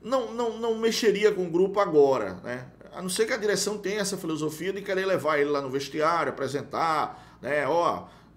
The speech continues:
ele, ele falar um pouco com os jogadores, não sei. É, eu não sei o que, que a direção tem em mente, né? Eu preferi um pouco deixar esse jogo passar e depois anunciava. Mas, enfim, o cara já tá aí, já chegou, já tá em solo pernambucano, já tá na capital pernambucana.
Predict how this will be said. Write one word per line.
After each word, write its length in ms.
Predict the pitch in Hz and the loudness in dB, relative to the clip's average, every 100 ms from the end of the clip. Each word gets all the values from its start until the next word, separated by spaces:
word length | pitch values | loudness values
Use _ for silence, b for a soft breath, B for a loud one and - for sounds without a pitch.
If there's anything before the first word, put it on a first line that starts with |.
| - | -2
ele, 240 | 139 135 147 | -2 -2 -4
ele 100 | 143 | -4
falar 300 | 147 131 143 | -2 0 -2
um 80 | |
pouco 220 | 139 143 139 | 0 -2 -2
com 80 | |
os 40 | 131 | -4
jogadores, 720 | 127 160 170 143 165 151 123 | -2 -2 0 0 2 0 -2
não 140 | 254 | -4
sei. 360 | - 147 87 82 - | -2 -2 -2 -6 -10
É, 260 | 87 - | -10 -10
eu 60 | - | -10
não 80 | 180 | -6
sei 160 | 185 | -4
o 20 | |
que, 100 | 185 | -4
que 120 | 180 180 | -4 -4
a 60 | |
direção 500 | 165 180 - - 165 | -2 -2 -2 -4 -6
tem 220 | 160 185 | -8 -8
em 20 | 190 | -4
mente, 420 | 147 110 - - _ - | -4 -4 -10 -20 _ -14
né? 180 | - - B B B B - | -12 -14 B B B B 4
Eu 200 | 196 - | 4 6
preferi 340 | 220 220 202 | 0 -4 -4
um 100 | 214 | -2
pouco 220 | 208 208 | 0 2
deixar 280 | 202 202 240 | 2 2 0
esse 200 | 240 208 | -2 -2
jogo 220 | 185 190 | 0 0
passar 840 | - 151 - 165 190 196 190 - - - | -2 -4 -2 0 0 -2 -6 -16 -20 -8
e 20 | |
depois 420 | 147 147 208 226 | -6 4 6 6
anunciava. 520 | 190 175 - 101 87 | 2 -2 -2 -2 -2
Mas, 340 | 240 247 247 - | -2 -2 -2 -4
enfim, 380 | 262 185 113 - | -6 -8 -10 -12
o 60 | 175 | -10
cara 220 | 233 220 | -6 -4
já 120 | 214 | -4
tá 140 | - | -2
aí, 420 | 208 170 202 202 - B B B - | 0 0 -2 -6 -14 B B B -6
já 220 | 147 190 | -2 -2
chegou, 640 | - 143 135 185 185 180 B B B B | -2 -4 2 4 4 0 B B B B
já 180 | 139 165 | -2 -2
tá 220 | - 185 | 0 -2
em 60 | 165 | -2
solo 300 | - 165 151 | 0 0 0
pernambucano, 760 | 147 139 120 - 175 180 165 | -2 -2 -6 -4 -2 -2 -2
já 160 | 147 139 | -4 -4
tá 120 | 160 | -4
na 80 | 151 | -4
capital 300 | 143 - 131 | -6 -6 -6
pernambucana. 720 | 123 131 170 - 151 156 | -4 -6 -8 -6 -4 -4